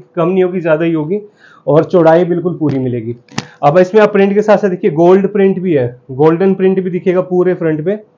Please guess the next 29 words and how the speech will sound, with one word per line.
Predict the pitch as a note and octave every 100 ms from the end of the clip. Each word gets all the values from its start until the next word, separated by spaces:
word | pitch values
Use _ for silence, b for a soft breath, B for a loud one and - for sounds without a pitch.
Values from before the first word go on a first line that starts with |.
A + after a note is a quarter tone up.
| _ b b
ये | C3
देखो | B2 B2 B2+
जो | D#3+
इसको | E3+ F3+
थोड़ा | F3+ F3
सा | F3
और | F3+ E3+
attractive | E3 D#3+ - F3
बना | D#3+ D#3
रहा | D#3
है, | G3 F3
ये | D3
सारा | D#3 D#3
gold | D3+ D3+ D#3
print | D#3+ E3 E3
रहेगा। | E3 E3+ G3 b b b
इसका | D#3 - G3+
जो | G#3 G#3
discount | D3+ F#3 F#3+ F#3 F3+ G#3+ G#3
price | G#3+ G3+ G#3
में | G#3+
लेके | F#3+ F#3+ F#3+
आया | F3+
हूँ | F3+ F3
आपके | E3+ F3+
लिए | F#3
चौदह | F#3 F#3 F3+ F#3
सौ | F#3 F#3+
चालीस, | F3+ D#3 E3+ G3+